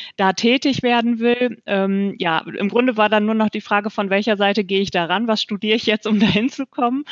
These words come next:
Und da fiel eben auch aufgrund eines gewissen politischen Interesses sicherlich, äh, die Wahl auf, auf Jura und dementsprechend auf den Schwerpunktbereich dann eben Arbeitsrecht.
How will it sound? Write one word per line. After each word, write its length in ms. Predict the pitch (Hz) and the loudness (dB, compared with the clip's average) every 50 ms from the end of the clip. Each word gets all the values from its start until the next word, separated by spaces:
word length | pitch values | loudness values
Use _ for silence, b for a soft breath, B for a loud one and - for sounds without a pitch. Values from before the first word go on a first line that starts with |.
| B B B B B B B B | B B B B B B B B
Und 320 | - 208 214 214 220 233 - | 0 0 2 2 0 -2 -4
da 320 | 185 202 190 190 196 208 220 | -2 0 2 2 2 0 0
fiel 400 | - - 233 220 220 220 208 - | -2 -2 2 2 2 2 2 0
eben 300 | - 202 196 190 196 185 | 0 0 0 0 0 -2
auch 360 | - - 185 208 - - - - | 0 0 0 0 -2 -6 -8 -6
aufgrund 380 | - 180 - _ - 208 196 | -6 -6 -6 _ -4 -2 0
eines 280 | 165 180 185 185 - - | 0 0 0 -2 -4 -4
gewissen 320 | - 190 196 196 - 202 | -2 -2 0 0 0 -2
politischen 580 | - - 202 185 202 214 - 220 202 - 202 - | -4 -4 -4 -4 -2 -2 -2 -2 -2 -2 -2 -2
Interesses 580 | 190 190 190 175 175 180 190 - 190 185 - | -2 -4 -2 -2 -2 -2 -2 -2 -4 -6 -6
sicherlich, 500 | - 185 170 190 180 180 180 180 - - | -6 -4 0 2 2 2 2 0 -2 -4
äh, 160 | - 170 165 165 | -4 -2 -2 -2
die 220 | 160 185 175 170 | -4 -4 -2 0
Wahl 260 | 175 175 180 185 180 | 2 4 4 4 2
auf, 380 | - - 170 170 170 - - - | 0 -2 -2 -2 -4 -8 -18 -14
auf 180 | - - 170 - | -10 -10 -8 -6
Jura 440 | - 208 214 240 226 226 202 190 190 | -2 -2 0 2 4 4 4 4 2
und 140 | 180 175 | 0 -2
dementsprechend 680 | 185 190 190 185 180 - - - - 185 180 202 185 - | -2 -2 -2 -2 -4 -6 -4 -2 -2 -2 -2 -2 -4 -4
auf 120 | - - | -4 -6
den 160 | - 175 165 160 | -6 -6 -4 -4
Schwerpunktbereich 1160 | - - - 190 190 202 220 - - - 214 202 196 - - 175 - 175 170 170 175 165 - | -4 -2 0 0 2 2 0 0 -2 -4 -4 -4 -4 -6 -10 -6 -2 0 0 0 0 -2 -6
dann 180 | - 156 156 | -8 -8 -6
eben 240 | - - 170 160 156 | -6 -6 -6 -4 -4
Arbeitsrecht. 840 | - - 180 208 226 240 233 233 - - - - 220 233 226 - - | 0 2 2 4 4 2 0 0 -4 -8 -4 -2 -2 -2 -2 -4 -10